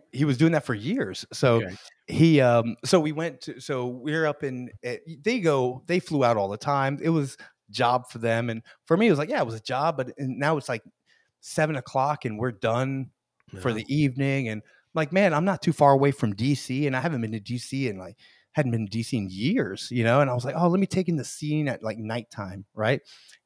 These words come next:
Speaker 1: And I hadn't eaten yet. I was like, "No, I'll get something over, o-, over somewhere," you know?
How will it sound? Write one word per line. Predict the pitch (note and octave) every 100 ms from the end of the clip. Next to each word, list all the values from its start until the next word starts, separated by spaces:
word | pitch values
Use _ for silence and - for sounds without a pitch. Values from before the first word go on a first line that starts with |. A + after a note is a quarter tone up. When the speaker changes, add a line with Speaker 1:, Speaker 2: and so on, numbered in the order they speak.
| -
Speaker 1:
And | A#2+ A2 A2 A2 -
I |
hadn't | - D3 C#3+
eaten | C3 C3+ C#3
yet. | C3 B2+
I | A#2+
was | A2+
like, | C3
"No, | A2+
I'll | A2 A2 A2
get | C3+
something | - A2+ A#2 A2
over, | G#2+ G#2+ A2 - - _ -
o-, | A#2 -
over | A#2 A2
somewhere," | - A#2 G#2 F2+ F2+
you | G#2+
know? | G2 G2